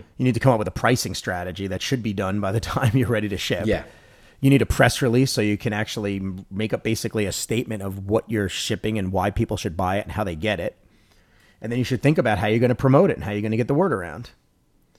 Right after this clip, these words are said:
Speaker 1: And there's obviously a lot of ways to do it, right? You do it through social media by having your friends or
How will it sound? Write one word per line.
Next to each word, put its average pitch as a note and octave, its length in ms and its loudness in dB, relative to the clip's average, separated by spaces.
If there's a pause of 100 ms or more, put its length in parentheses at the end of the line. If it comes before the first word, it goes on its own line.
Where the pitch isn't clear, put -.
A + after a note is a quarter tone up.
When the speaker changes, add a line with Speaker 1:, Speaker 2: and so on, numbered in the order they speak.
(300)
Speaker 1:
And B2+ 220 -4
there's C#3 180 4
obviously F#3+ 300 8
a C3+ 60 8
lot C3 160 8
of B2 60 4
ways B2 200 2
to G#2+ 80 -6
do B2+ 220 4
it, G#2+ 80 2
right? A2+ 260 -2
You G#2 100 -2
do G#2+ 140 0
it G2+ 80 -2
through G2 140 -4
social G2 440 -4
media G#2 380 0
by G#2+ 140 -4
having F#2+ 200 -4
your F#2 80 -6
friends G#2 460 -4
or F#2 280 -4